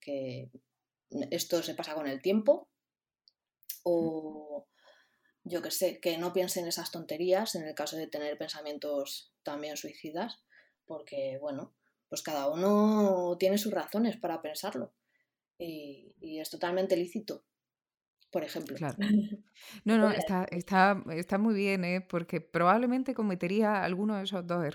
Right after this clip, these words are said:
Speaker 1: Y
Speaker 2: errores.
Speaker 1: luego, pues eso, palabras vacías. A mí lo que más me ha ayudado son los abrazos. Yo antes no era una persona de abrazar. Yo daba abrazos de dos segundos y palmadita en la espalda para que se
Speaker 2: <laughs>
Speaker 1: me retiraran y ahora, en lugar de dar, bueno, pues un, ah,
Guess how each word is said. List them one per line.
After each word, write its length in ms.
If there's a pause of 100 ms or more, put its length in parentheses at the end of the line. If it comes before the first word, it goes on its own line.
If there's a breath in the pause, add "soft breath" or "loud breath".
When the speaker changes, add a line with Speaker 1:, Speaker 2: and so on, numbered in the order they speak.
(140)
Speaker 1:
Y 80
Speaker 2:
errores. 20
Speaker 1:
luego, 260
pues 180
eso, 220
palabras 400
vacías. 500
A 60
mí 460
lo 180
que 80
más 160
me 80
ha 40
ayudado 340
son 180
los 160
abrazos. 560
Yo 140
antes 240
no 100
era 180
una 160
persona 380
de 220
abrazar. 400 (140)
Yo 160
daba 180
abrazos 340
de 80
dos 160
segundos 520
y 40
palmadita 460
en 40
la 60
espalda 340
para 200
que 100
se 140
Speaker 2:
<laughs> 0
Speaker 1:
me 240
retiraran 560
y 80
ahora, 380 (300 loud breath)
en 140
lugar 280
de 120
dar, 420 (300 soft breath)
bueno, 340
pues 240 (140)
un, 420 (260)
ah, 200